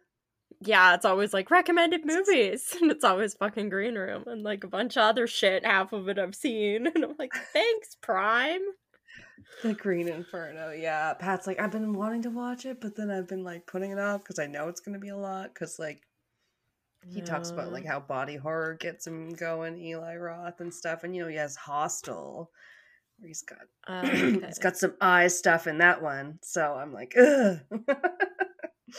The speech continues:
Speaker 1: Yeah.
Speaker 2: But,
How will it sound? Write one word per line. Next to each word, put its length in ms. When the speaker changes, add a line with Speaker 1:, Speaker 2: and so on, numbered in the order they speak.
Speaker 1:
Yeah. 840
Speaker 2:
But, 1200